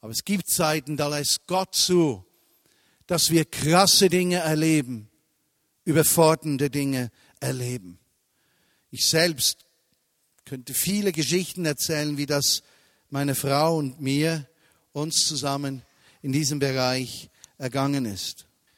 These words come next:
Die Gegenwart Gottes kann also auch unangenehm sein,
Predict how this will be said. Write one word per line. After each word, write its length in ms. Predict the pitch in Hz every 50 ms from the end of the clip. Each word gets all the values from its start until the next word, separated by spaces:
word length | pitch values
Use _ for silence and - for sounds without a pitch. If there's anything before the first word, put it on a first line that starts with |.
| _ _ _ _
Die 80 | - -
Gegenwart 640 | - 160 185 220 202 202 185 190 185 180 - - -
Gottes 380 | 180 190 - - 185 151 -
kann 260 | - - 175 170 170 175
also 520 | - 143 147 147 151 131 120 147 147 156
auch 340 | 131 135 143 143 135 - -
unangenehm 800 | - 165 160 175 180 170 160 139 143 151 139 139 139 139 139
sein, 460 | 123 - 143 135 131 131 123 117 110